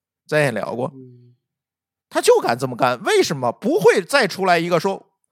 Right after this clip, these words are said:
Speaker 1: 我能公正的去处理消费者纠纷，以此来获得更多人信任的平台了？
Speaker 2: 这个也是我比较担心的事儿，就是因为说，比如说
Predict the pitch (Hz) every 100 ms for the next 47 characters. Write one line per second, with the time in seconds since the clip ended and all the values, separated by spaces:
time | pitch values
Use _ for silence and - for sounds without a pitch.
0 | _ _ _ _ _ - 180 170 202 262
1 | 269 262 240 160 - 170 - 160 110 -
2 | - - 175 175 127 113 - 160 160 165
3 | - 180 247 - 113 117 139 170 131 123
4 | 151 139 139 135 - 170 127 95 - 90
5 | - - _ _ _ _ _ _ _ -
6 | 190 143 127 123 120 120 175 143 170 127
7 | 120 123 120 127 117 113 - - _ -
8 | 175 185 240 262 214 123 135 139 143 139
9 | 139 - 113 117 120 127 123